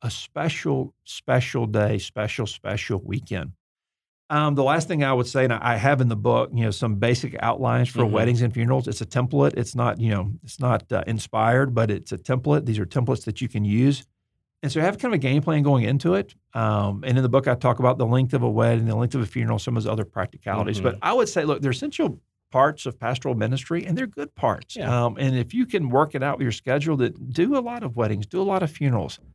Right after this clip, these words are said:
Speaker 1: It's one way you can serve the people of God.
Speaker 2: Yeah, that, that's so good. With the, with the practical nature of kind of the last few chapters of the book, you really do cover so many things, like, like I just mentioned. Uh, so I did want to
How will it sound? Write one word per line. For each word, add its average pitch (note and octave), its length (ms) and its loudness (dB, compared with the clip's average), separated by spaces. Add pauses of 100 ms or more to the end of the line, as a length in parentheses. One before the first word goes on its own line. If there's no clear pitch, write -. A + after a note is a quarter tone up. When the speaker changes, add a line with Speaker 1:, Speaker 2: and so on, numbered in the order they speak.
(300)
Speaker 1:
It's - 180 -8
one D3 140 2
way C#3+ 120 4
you B2+ 100 0
can C3 100 -2
serve A#2 220 0
the G2 80 -4
people G#2 220 -2
of F#2+ 80 -8
God. D2+ 340 -6 (300)
Speaker 2:
Yeah, A2 200 -2 (100)
that, C3 140 -4
that's C#3+ 200 0
so A2+ 200 0
good. G#2+ 300 -2 (280)
With D3+ 200 0
the, C#3 240 2
with D3 140 -2
the - 80 -2
practical F3 460 -2
nature B2+ 420 0
of A2 220 0
kind B2 160 -2
of A2 80 -2
the G#2 60 0
last G#2+ 320 0
few A2+ 140 -6
chapters A2+ 640 -4
of G#2+ 280 -2
the G#2 100 -4
book, A#2 360 -2
you D3 180 0
really F#3 220 4
do A#2 220 2
cover G2+ 260 -2
so B2 260 -2
many G#2 200 0
things, F#2+ 340 -4
like, A2 140 -4
like G#2+ 140 0
I A2 80 0
just G#2 240 -6
mentioned. G#2+ 400 -4 (440)
Uh, C#3 180 0
so D3 140 0
I D3 100 4
did B3+ 200 0
want D#3+ 220 0
to B2+ 320 2